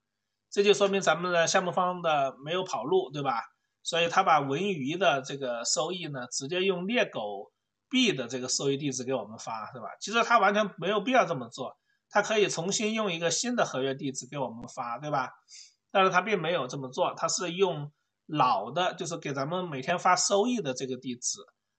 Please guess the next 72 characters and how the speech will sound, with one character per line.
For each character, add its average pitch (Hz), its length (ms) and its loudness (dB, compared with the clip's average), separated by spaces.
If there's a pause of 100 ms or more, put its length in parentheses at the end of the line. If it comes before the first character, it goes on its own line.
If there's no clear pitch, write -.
就 143 100 -10
是 143 180 -4
猎 220 180 4
狗 123 200 -2
币 170 220 -4
的 131 120 -2
这 131 120 -6
个 123 120 -8
分 233 260 -4
红 165 240 -8
地 196 160 -6
址 135 240 -8
给 127 100 -4
我 131 140 -4
们 113 140 -14
发 131 220 -2
U 123 320 -6
哈， 104 220 -12 (400)
说 151 140 -8
明 135 200 -6
他 143 200 0
就 147 140 -4
是 131 120 -6
说 139 240 -2
我 123 240 -4
还 139 180 -2
在 196 160 2
这 190 200 0
里， 107 220 -8
对 165 120 -8
吧？ 139 380 0
我 123 420 -2 (380)
把 131 200 -2
这 170 160 -4
个 135 380 0 (140)
文 170 280 2
娱 165 240 0
的 233 120 2
收 151 200 2
益 143 140 0
给 131 160 -6
你 127 100 -10
发 120 240 -6
出 - 160 -10
来， 101 180 -10
对 135 80 -10
吧？ 117 160 -6
也 113 120 -12
是 - 160 -6
同 165 160 -4
样 190 80 2
这 180 100 -2
个 170 100 -6
地 156 180 -6
址， 147 140 -12
因 208 100 -2
为 247 80 0
这 294 100 0
个 277 80 0
地 262 160 -2
址 180 160 -8
只 151 120 0
有 208 60 6
项 214 140 2
目 196 80 -2
方 208 240 4
能 151 100 -4
够 156 100 -2
掌 104 260 -6
控， 127 280 -14
对 156 100 -10
吧？ 135 160 2